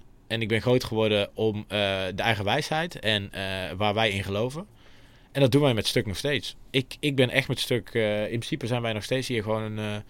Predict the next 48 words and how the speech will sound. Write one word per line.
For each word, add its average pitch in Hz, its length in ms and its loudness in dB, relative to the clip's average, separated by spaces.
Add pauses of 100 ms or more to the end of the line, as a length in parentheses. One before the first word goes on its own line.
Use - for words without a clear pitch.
(1160)
soort - 260 -4
eiland 120 440 4
binnen, 104 520 2
eh, 101 180 -4
binnen, 104 260 0 (360)
eh, 95 60 -4
binnen 104 220 0
een 95 60 -4
groot 127 240 2
eiland. 131 400 0
We - 140 -12
hebben 113 180 0
onze 110 120 -2
eigen 160 280 2
kaders. 131 580 2 (280)
Eh, 110 300 2
als 120 200 2
je 123 60 -2
iets 104 140 -2
vindt, 135 260 -2
mag 117 180 2
je 117 60 -8
dat 107 100 -2
vinden, 123 240 0
maar 107 140 0
we 107 80 0
hoeven 110 200 -2
niet 160 120 -2
per 147 140 0
se - 120 -2
naar 127 100 0
te 123 100 -6
luisteren. 107 540 -2 (520)
Eh, 101 340 4
wij 101 180 2
zitten 107 240 0
zelf 151 240 2
met, 156 240 -4
eh, 123 460 -2
eh, 117 80 -4
met 117 140 -2
de 113 60 -4
merken, 107 580 0
eh, 107 180 -6
waarmee 107 300 2
we 101 80 0
willen 101 220 0
werken. 98 440 0